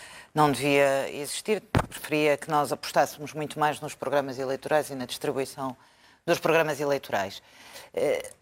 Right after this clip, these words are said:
acho que muitos dos cartazes que tenho visto e como tenho feito campanha por muitos sítios no país, eh, tenho visto cartazes muito fracos, sem, sem mensagem política, sem,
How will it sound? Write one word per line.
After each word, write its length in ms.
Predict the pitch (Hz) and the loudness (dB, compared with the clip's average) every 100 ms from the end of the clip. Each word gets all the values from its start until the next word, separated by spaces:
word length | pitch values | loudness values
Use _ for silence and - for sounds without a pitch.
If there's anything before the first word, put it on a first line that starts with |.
| _ | _
acho 360 | - 180 - - | 6 6 4 -6
que 100 | - | -8
muitos 500 | 165 170 147 - 139 | -4 -2 -4 -6 -8
dos 280 | 131 151 139 | -2 -2 -2
cartazes 440 | - 165 170 147 | -2 2 4 4
que 120 | - - | 0 -2
tenho 200 | 160 147 | -2 0
visto 320 | 160 147 - | -2 -2 -6
e 40 | |
como 280 | - 143 139 | -2 -2 -2
tenho 280 | 131 151 143 | 0 0 0
feito 400 | - 143 - - | 2 2 2 0
campanha 440 | 151 127 139 143 | 0 4 2 2
por 240 | - - 135 | -8 -10 -10
muitos 540 | 127 127 175 175 - | -10 -4 -2 -2 -2
sítios 360 | 165 - 147 123 | -4 -4 -6 -6
no 100 | 147 | -2
país, 420 | 156 143 131 - - - - - | 0 0 -4 -8 -20 -20 -20 -12
eh, 200 | - 143 | 0 0
tenho 220 | - 175 147 | 4 2 2
visto 200 | 165 - | -2 -2
cartazes 360 | 160 160 151 | 0 2 2
muito 180 | 175 165 | 0 -4
fracos, 460 | - 120 - - - | 0 -2 -2 -10 -2
sem, 500 | 127 123 120 120 117 | 0 2 0 -2 -2
sem 180 | - | 2
mensagem 560 | 170 160 - 139 135 135 | 2 2 2 2 2 -6
política, 560 | - 135 117 135 - 123 | -6 -6 -4 -6 -4 -4
sem, 600 | - 139 127 123 123 | -2 0 0 0 -4